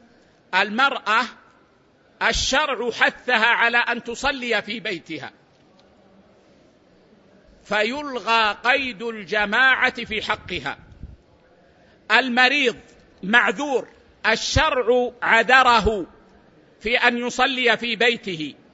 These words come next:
ومنعه المرض من الذهاب إلى المسجد، فيلغى القيد في حقه. هذا باختصار، وسيأتي في الدرس،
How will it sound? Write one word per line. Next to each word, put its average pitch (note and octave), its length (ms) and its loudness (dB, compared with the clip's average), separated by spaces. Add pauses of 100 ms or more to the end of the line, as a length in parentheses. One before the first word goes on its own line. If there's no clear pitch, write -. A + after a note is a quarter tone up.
(380)
ومنعه B3+ 640 4
المرض B3+ 460 4 (220)
من A#3 220 -2
الذهاب A3 600 4 (880)
إلى A3+ 200 2
المسجد، G#3+ 580 -2 (200)
فيلغى G#3+ 760 -4
القيد A3 800 -2 (340)
في A3+ 200 -2
حقه. D#3+ 720 -4 (1000)
هذا A3 220 -2
باختصار، G#3 640 0 (640)
وسيأتي G#3+ 640 0
في G3 100 -6
الدرس، G3 380 -4